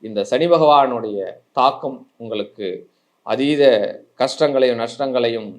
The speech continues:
தரும். அதிலிருந்து மீண்டு கொள்வதற்கு என்னென்ன வழிமுறைகள் இருக்கிறதோ அதை கடைபிடித்து மனதையும் உடலையும் சாந்திப்படுத்தி கொண்டு வைத்துக் கொள்ளுங்கள்.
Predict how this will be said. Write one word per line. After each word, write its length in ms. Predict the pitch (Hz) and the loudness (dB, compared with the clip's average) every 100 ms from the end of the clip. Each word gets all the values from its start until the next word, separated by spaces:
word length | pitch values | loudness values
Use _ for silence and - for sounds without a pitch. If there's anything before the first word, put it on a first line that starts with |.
| - | -6
தரும். 260 | 123 123 143 - 120 | -2 -2 -4 -10 -6
அதிலிருந்து 500 | 127 131 139 156 156 127 | -4 -2 -2 -2 -2 -2
மீண்டு 240 | 135 165 151 | -2 -4 -6
கொள்வதற்கு 500 | 131 123 120 110 120 110 | -6 -6 -8 -8 -8 -6
என்னென்ன 320 | 123 139 131 | -6 -6 -4
வழிமுறைகள் 500 | 113 120 139 131 123 | -4 -2 -4 -4 -2
இருக்கிறதோ 320 | 120 120 123 113 | -4 -4 -2 0
அதை 100 | 104 117 | 0 0
கடைபிடித்து 500 | 143 156 160 165 214 214 - _ - | 0 2 -2 0 -2 -2 -14 _ -2
மனதையும் 440 | 139 185 185 180 156 | 2 4 4 2 4
உடலையும் 420 | 156 151 147 135 143 | 4 2 0 -4 -2
சாந்திப்படுத்தி 800 | 143 175 175 190 175 160 - 160 | 0 -2 -4 -6 -2 -2 -4 -10
கொண்டு 240 | 160 135 | -6 -4
வைத்துக் 360 | 127 117 120 113 | -2 -4 -6 -8
கொள்ளுங்கள். 420 | 113 117 120 143 | -6 -6 -4 -4